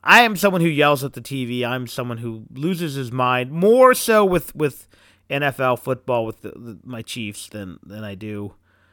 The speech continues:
with college sports. Uh, but I can sympathize and empathize with getting angry, but not the whole game.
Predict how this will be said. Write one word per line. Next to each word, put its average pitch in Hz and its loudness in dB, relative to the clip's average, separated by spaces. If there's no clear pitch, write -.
with 101 -14
college 135 -2
sports. 98 -12
Uh, 85 -12
but 117 -4
I 135 -6
can 143 -6
sympathize 165 -2
and 143 -10
empathize 147 0
with 120 -8
getting 127 -4
angry, 117 -6
but 113 0
not 165 6
the 123 -2
whole 127 0
game. 110 0